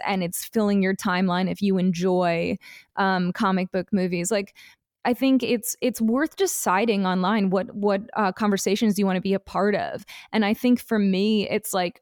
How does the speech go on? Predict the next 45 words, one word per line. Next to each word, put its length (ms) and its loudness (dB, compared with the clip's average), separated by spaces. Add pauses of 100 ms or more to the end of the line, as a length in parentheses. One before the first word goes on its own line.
whoever's 540 2
in 100 6
my 160 2
circle 480 0
that 140 -2
is 120 0
making 360 2
things 320 2
just 340 -2
to 80 2
make 300 0
it 200 0
and 80 2
making 360 2
no 200 2
money 320 2
off 280 0
of 160 -2
it, 200 0
but 120 -2
it's 120 -4
really 460 2
coming 400 -2
from 300 2
them 240 4
in 160 2
a 60 0
way 280 0
that 240 -2
feels 320 -2
like 180 0
they 160 0
need 440 0
to 80 2
do 240 2
it, 180 0 (480)
um, 460 0
and 120 2
they're 140 0
inspired 480 0
to 80 -2
do 180 2
it, 280 0
and, 280 -2 (380)
um, 300 0